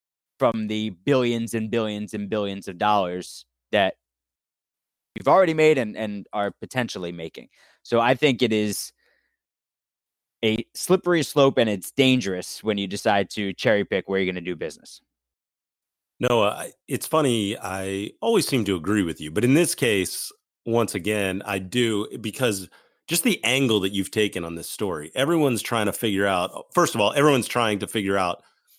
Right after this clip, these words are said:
Speaker 2: what's going on, uh, over there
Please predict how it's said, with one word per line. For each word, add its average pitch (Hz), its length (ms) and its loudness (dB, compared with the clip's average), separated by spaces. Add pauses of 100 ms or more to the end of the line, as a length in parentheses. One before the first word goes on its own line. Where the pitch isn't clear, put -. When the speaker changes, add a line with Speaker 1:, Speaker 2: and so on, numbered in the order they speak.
(160)
Speaker 2:
what's 123 320 -2
going 104 320 0
on, 92 420 -4 (460)
uh, 90 300 -6 (140)
over 113 300 2
there 82 400 -2